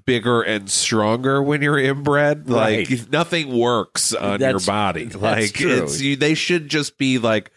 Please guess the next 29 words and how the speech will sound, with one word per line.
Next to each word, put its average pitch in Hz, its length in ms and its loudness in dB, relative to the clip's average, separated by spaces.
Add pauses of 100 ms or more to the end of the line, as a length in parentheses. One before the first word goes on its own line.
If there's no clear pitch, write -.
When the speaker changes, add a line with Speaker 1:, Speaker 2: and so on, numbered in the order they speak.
(580)
Speaker 1:
tubs 147 440 0
of 101 240 -2
goo 120 380 2
barely 101 500 2
able 98 320 0
to 98 120 0
survive, 92 920 0 (280)
Speaker 2:
<laughs> - 280 -6
Speaker 1:
not, 120 300 -2
like, 113 420 0
able 110 380 0
to - 220 -2
do 101 480 2
throat 110 500 -2
surgery 143 600 2
on 135 160 0
each 143 200 0
other. 147 400 2
Speaker 2:
Uh, 139 60 2
right. 120 360 2
Yes. 107 360 2
Good 123 240 -2
point. 131 420 2
Good 135 220 0
point. 113 360 2 (580)
Um, 147 380 2
but, 156 300 0
but 151 300 -2
what, 160 200 0